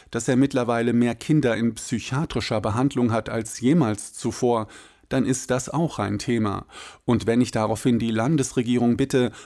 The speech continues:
einen Spielplatz öffnen zu dürfen und mit dieser Bitte alle gegen mich aufbringe, dann kann das auch nicht richtig sein.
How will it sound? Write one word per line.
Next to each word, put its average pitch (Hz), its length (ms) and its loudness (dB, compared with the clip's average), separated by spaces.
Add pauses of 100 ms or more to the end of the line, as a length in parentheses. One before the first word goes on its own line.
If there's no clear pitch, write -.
(120)
einen 117 260 2
Spielplatz 139 920 -4
öffnen 135 400 2
zu 123 160 -2
dürfen 113 520 2 (300)
und 135 240 2
mit 120 160 2
dieser 120 240 0
Bitte 120 380 -2
alle 120 260 0
gegen 139 340 2
mich 101 220 -2
aufbringe, 117 680 0 (480)
dann 170 360 0
kann 107 260 0
das - 300 -4
auch 135 260 0
nicht 110 300 -2
richtig 110 320 -4
sein. 101 400 -4